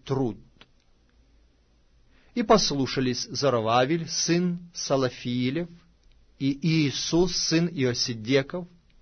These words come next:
и весь прочий народ голоса Господа Бога своего и слов Агея пророка, как посланного Господом Богом их, и народ убоялся Господа.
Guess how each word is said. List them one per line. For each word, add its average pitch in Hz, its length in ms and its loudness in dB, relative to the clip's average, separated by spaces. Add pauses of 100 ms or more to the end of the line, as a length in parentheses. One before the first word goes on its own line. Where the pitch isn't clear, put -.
(440)
и 143 120 0
весь 165 340 6
прочий 160 460 0
народ 156 480 4
голоса 156 560 4
Господа 147 500 2
Бога 143 380 2
своего 165 520 -4 (380)
и 127 80 -4
слов 131 580 0
Агея 135 460 0
пророка, 139 600 -4 (320)
как - 240 -4
посланного 139 580 2
Господом 135 580 0
Богом 113 460 2
их, 101 180 -10 (340)
и 139 120 0
народ 156 500 4 (240)
убоялся 131 720 2
Господа. 113 640 -2